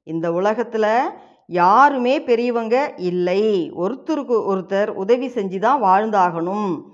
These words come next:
அப்படின்ற ஒரு உண்மையை இவரு தெரிஞ்சுக்கிறார். அதனால எல்லாருடைய உதவியும் நமக்கு தேவை அப்படின்றத உணர்ந்து, நாம தான்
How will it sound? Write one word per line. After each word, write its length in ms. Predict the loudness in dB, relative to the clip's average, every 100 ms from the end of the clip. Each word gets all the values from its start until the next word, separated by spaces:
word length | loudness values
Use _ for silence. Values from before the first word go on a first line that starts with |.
| -20 _ _ _
அப்படின்ற 600 | -4 -4 -2 -2 0 2
ஒரு 260 | 2 2 0
உண்மையை 600 | 0 0 -2 -2 -2 -4 -6 -12 _
இவரு 280 | -6 -2 -2 0
தெரிஞ்சுக்கிறார். 600 | -2 -2 -4 4 4 2 -10 -20 _ _ _ _ _ _
அதனால 720 | -8 -4 0 2 4 2 0 -4 -12 _ _ _ _ _ _ _ _ _ _ _ _ _ -6
எல்லாருடைய 880 | -4 2 4 6 6 2 0 2 2
உதவியும் 600 | 4 4 4 0 0 -2
நமக்கு 500 | -4 -2 -2 -4 -8 -2
தேவை 580 | 2 4 4 2 0 -6
அப்படின்றத 460 | -6 -4 -4 -2 -2
உணர்ந்து, 640 | -2 0 0 0 0 -2
நாம 400 | 0 0 2 2
தான் 300 | 2 2 2